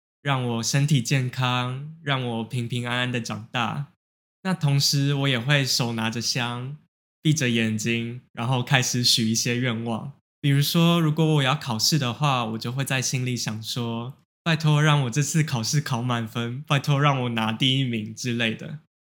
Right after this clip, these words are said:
所以台湾的宗教对我来说有很大的成分是请求神明保佑跟许愿这两件事。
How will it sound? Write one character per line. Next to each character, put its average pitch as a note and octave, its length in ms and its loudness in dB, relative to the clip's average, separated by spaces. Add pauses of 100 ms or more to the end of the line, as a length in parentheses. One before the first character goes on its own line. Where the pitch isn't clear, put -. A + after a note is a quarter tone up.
(320)
所 D#3+ 220 2
以 F#3 220 4
台 C#3+ 220 0
湾 F3+ 120 4
的 G3+ 80 2
宗 E3+ 240 2
教 E3 240 4
对 F#3+ 160 2
我 C#3+ 120 4
来 A#2+ 180 0
说 C3+ 280 -2
有 C#3 140 0
很 C3+ 220 2
大 D#3+ 120 4
的 C3 140 -2
成 A#2+ 260 -4
分 C3+ 220 0
是 B2+ 400 0
请 A#2+ 320 -4
求 A#2+ 260 -4
神 A#2 220 -2
明 A#2+ 240 -4
保 A2+ 240 -4
佑 A#2+ 300 -4 (280)
跟 D3 220 0
许 A2+ 360 2
愿 B2+ 380 -2 (300)
这 D#3 140 0
两 B2 200 0
件 A#2 200 -2
事。 A#2 340 -2